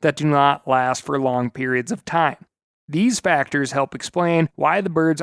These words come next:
aren't often seen at the same place twice and why scientists have such a difficult time finding them on purpose. And if you believe in imprinted behavior being passed down,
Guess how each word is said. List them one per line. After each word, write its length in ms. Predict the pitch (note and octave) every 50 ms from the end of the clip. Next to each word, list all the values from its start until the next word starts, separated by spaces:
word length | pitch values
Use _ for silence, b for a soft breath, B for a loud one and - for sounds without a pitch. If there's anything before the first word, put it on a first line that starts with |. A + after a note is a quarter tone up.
| - -
aren't 240 | D#3+ E3+ F3+ F3 -
often 380 | - D#3 D#3 D#3 - - D#3 C#3
seen 500 | - - C#3+ C#3 C#3 C#3+ C#3 C3+ C3 B2+ -
at 160 | - - -
the 60 | D3
same 380 | - - - D3 D3 D3 C#3+ C#3
place 460 | - - - C#3+ C#3 C3+ B2 - -
twice 560 | - - - G#3+ A3 A3 A3 G#3+ - - - _ _ -
and 140 | F3+ E3 E3
why 140 | E3 E3
scientists 640 | D#3+ - - D3+ D3 D3+ D3 C#3+ B2+ - D3+ C3 - -
have 240 | C#3 C#3+ C#3 B2+
such 240 | - - D3 C#3+ -
a 40 | D3
difficult 640 | C3+ A2+ - D#3+ D#3+ - - D#3 - D#3 D3 - -
time 340 | - C3+ C3+ C3+ C3+ C3+ - _ -
finding 420 | C3 C3 C3+ C3+ C3+ C#3 C3+ C3
them 260 | C3 B2+ B2+ B2+ C3
on 300 | - - C#3 C3 C3 C3
purpose. 600 | - - - F#3+ F#3+ - - - - - - - - _ _ _ _ _ _ _ _ _ -
And 420 | A#3+ C4+ C#4 G#3+ D3 - G3 - - -
if 200 | - G3 - -
you 100 | F#3+ G#3
believe 500 | F3 F#3+ F#3 F#3 G3+ G#3+ G#3+ G#3+ G#3 F3
in 220 | F3+ D#3 D#3 E3 -
imprinted 800 | F#3+ F3+ F3+ D#3+ - - - - G#3 A3 A3 - - A#3+ F#3 E3
behavior 720 | D#3+ F3 E3 D3 - - F#3 G#3 G#3 F3 E3 D3+ C#3+ C#3
being 300 | C3 C#3 C#3 C#3+ C#3 C3+
passed 580 | - - - - F3+ F3+ F#3+ F#3+ - - E3+ E3
down, 400 | F#3+ G3+ A3 G3+ D#3+ C3 A#2